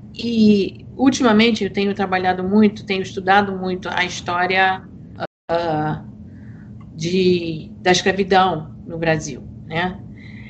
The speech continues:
E eu acho que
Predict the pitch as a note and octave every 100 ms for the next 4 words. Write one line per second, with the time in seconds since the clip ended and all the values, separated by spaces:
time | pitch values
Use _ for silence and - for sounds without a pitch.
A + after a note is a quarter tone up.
0 | - - - G3+ G#3 G3+ G3 F#3 F#3 F3+
1 | - - - G3 G3 G#3+ - - A3+ A3
2 | G#3